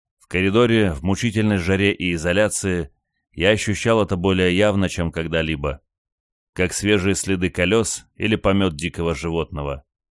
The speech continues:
Смерть — её запах, присутствовала повсюду.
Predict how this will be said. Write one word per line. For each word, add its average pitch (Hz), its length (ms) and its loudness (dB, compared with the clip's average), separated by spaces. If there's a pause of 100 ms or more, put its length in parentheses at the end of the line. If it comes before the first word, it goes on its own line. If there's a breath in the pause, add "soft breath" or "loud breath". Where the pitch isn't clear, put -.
(180)
Смерть — - 600 -2 (460)
её 80 280 -2
запах, 76 520 -4 (500)
присутствовала 85 800 0
повсюду. 78 640 -4